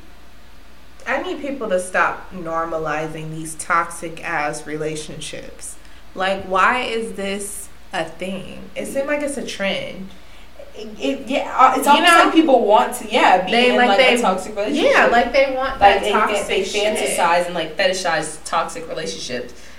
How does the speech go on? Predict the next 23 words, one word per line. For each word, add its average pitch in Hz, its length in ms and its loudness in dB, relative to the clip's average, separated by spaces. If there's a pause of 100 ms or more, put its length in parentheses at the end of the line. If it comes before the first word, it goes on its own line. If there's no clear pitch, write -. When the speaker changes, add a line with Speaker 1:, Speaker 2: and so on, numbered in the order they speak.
(280)
Speaker 2:
But, 208 160 6
I 269 120 4
mean, 302 120 0
like, 285 240 0 (200)
her 311 260 4
face 311 260 0
isn't, 240 180 -4
like, 196 220 -4
terrible, 220 340 2
but, 185 60 -2
like, 185 180 4
you - 60 -10
can 233 80 -8
see 233 140 -8
her 226 140 2
eye, 180 340 4
her 208 140 0
nose, 175 460 2
her 202 140 4
lips 170 240 -8
a 180 40 -10
little 170 220 0
busted. 170 600 -2